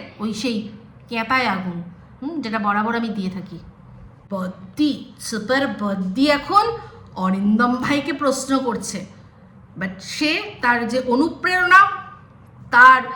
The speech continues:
যাকে দেখে সে কন্ট্রোভার্সি ক্রিয়েটার হয়েছে, সেই ঘোড়ামুখী, সেই ঘোড়ামুখী কি কি বলেছে সন্দীপের সম্পর্কে, একটারও প্রমাণ দিতে পেরেছে? কোনো,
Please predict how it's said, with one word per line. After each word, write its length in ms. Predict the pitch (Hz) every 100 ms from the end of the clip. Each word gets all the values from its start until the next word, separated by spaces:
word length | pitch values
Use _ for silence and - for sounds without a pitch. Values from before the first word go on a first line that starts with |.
| - - - - 226
যাকে 380 | 226 254 254 330
দেখে 280 | 320 - 359
সে 440 | - 339 294 240 - -
কন্ট্রোভার্সি 920 | 262 320 370 339 392 403 415 415 415 403
ক্রিয়েটার 480 | 370 370 349 370 302
হয়েছে, 500 | 302 285 - 214 190 185 -
সেই 260 | 294 277 -
ঘোড়ামুখী, 680 | 208 262 311 330 - 240 196 - - -
সেই 200 | 269 226 220
ঘোড়ামুখী 480 | 240 269 285 311 285 -
কি 380 | 302 339 370 -
কি 280 | 359 403 320
বলেছে 540 | 339 320 - 240 185 - - - - - -
সন্দীপের 500 | - 277 285 285 320
সম্পর্কে, 580 | 311 311 240 240 214 - 175 - - - - - - - - -
একটারও 520 | 254 - - 359 403 403
প্রমাণ 340 | 381 370 370
দিতে 200 | 381 403
পেরেছে? 340 | 403 403 440 427 453 - - - - - - - - -
কোনো, 240 | 311 359